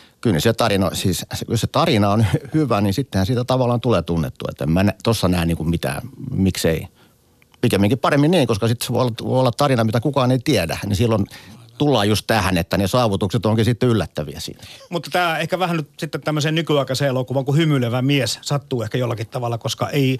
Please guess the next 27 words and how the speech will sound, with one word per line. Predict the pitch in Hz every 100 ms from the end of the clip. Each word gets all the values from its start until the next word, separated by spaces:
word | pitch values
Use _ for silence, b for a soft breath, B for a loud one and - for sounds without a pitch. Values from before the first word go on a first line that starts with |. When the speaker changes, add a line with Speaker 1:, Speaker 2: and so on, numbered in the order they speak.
| B B -
Speaker 2:
enää | 151 139 123
niin | 120 113
kuin | 123
Olli | 165 139 131
Mäkeä | 139 139 131 113 113 - _ _ 117
harva | - 147 123 123
ehkä | 117
muistaa, | 143 139 120 123 120
ehkä | 113 131 - _
ketkä | 139 -
tietysti | 117 127
lajia | 147 156 123 110
seuraa, | 113 110 117
nyrkkeilyä | 131 127 - 123 110 120
tai | 131
muuta, | 135 123 110
mutta | 117 - 131 B B
sitten | 185 143 143
yhtäkkiä | 160 165 - 165
elokuva | 170 165 143 147
yllätti | 160 147 127 143 -
muilla | 170 165 147
aineksillaan | 135 135 117 - 120 127 131
ja | 127
teki | 110 - 143 110 B -
yhdestä | 147 127 113 117
tuota | 117 110